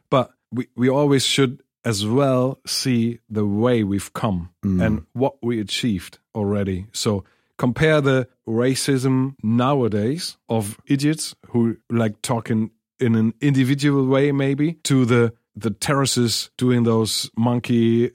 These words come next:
Speaker 1: shouts in, in the early nineties.
Speaker 2: Yeah.
Speaker 1: So, or throwing bananas or all that stuff. That, that was horrible. If you see those pictures now, it was horrible. You know, we all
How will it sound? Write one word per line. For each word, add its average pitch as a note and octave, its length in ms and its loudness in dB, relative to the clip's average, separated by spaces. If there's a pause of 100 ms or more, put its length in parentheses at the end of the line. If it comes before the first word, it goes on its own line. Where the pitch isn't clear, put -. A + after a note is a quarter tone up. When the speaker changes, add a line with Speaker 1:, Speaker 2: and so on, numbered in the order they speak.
(100)
Speaker 1:
shouts - 680 -2
in, A#2+ 240 2
in B2+ 120 2
the A#2+ 120 2
early B2 260 2
nineties. C3+ 600 -2
Speaker 2:
Yeah. F#2 240 -2
Speaker 1:
So, - 280 -2 (200)
or B2 100 0
throwing C3+ 400 2
bananas C#3 520 2
or B2 160 0
all C3 200 2
that B2 160 0
stuff. - 280 -2
That, B2 160 -4
that C3 100 2
was B2 140 0
horrible. D#3+ 680 0 (240)
If B2+ 160 -4
you B2+ 60 0
see D#3 220 2
those C#3 200 4
pictures C#3 440 -2
now, C#3+ 260 0
it B2 80 -4
was A#2+ 200 0
horrible. C#3 600 -2
You A#2+ 100 0
know, B2+ 220 2 (160)
we B2+ 180 0 (100)
all B2+ 520 0